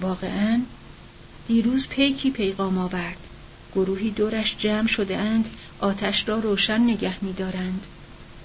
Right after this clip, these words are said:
لقا از دریچه باز به آسمان نگاه کرد. دستهای گلگون و سرد دختر را گرفت. "به یاور نگو،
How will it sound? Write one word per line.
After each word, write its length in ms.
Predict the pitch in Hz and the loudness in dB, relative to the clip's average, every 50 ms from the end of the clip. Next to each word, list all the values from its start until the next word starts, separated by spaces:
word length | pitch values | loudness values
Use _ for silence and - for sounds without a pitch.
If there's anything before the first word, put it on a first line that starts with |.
| - - - - - | -18 -18 -12 -6 -2
لقا 340 | 190 190 185 175 202 208 208 | 0 0 0 2 2 2 2
از 240 | 180 175 190 180 - | 2 0 -4 -4 -4
دریچه 580 | 190 190 185 190 180 - - 202 196 190 190 | -4 -4 -4 -4 -4 -4 -2 -2 0 0 0
باز 420 | 185 190 190 196 202 202 202 202 202 | -2 0 -2 0 0 0 0 -2 -4
به 140 | - - | -6 -6
آسمان 520 | - 175 175 175 - - - 180 180 185 185 | -4 -4 -2 -2 -2 -2 0 0 0 2 0
نگاه 380 | 185 185 185 - 185 185 180 - - - | 0 -2 -2 -4 -4 -4 -4 -6 -10 -12
کرد. 320 | - 180 190 214 - - - - - - - - - - - - | -12 -12 -12 -12 -14 -14 -16 -18 -18 -18 -18 -18 -18 -16 -10 -6
دستهای 640 | 175 185 180 180 - - - 190 190 185 196 190 185 | -4 -4 -2 -4 -6 -6 -4 -2 0 2 2 2 2
گلگون 480 | 185 190 185 170 170 - 185 196 202 | 2 2 0 0 0 -2 0 0 0
و 80 | 190 196 | 0 0
سرد 440 | - - 208 196 196 190 196 190 190 | 0 0 0 0 0 0 0 0 0
دختر 360 | 185 175 - - - 190 190 | -2 -4 -6 -6 -6 -6 -4
را 200 | 185 196 196 190 | -2 0 0 0
گرفت. 580 | 190 196 185 180 185 175 175 - - - - - - - - - - - - - - - - - - | 0 0 0 0 0 -2 -4 -8 -10 -12 -12 -14 -14 -18 -20 -20 -20 -20 -20 -18 -18 -18 -18 -10 -2
"به 100 | - 202 | 2 4
یاور 440 | 202 202 208 202 202 190 208 214 226 | 6 6 6 4 4 2 2 2 4
نگو، 420 | 226 226 226 233 233 233 - 196 | 4 4 6 4 4 2 0 -2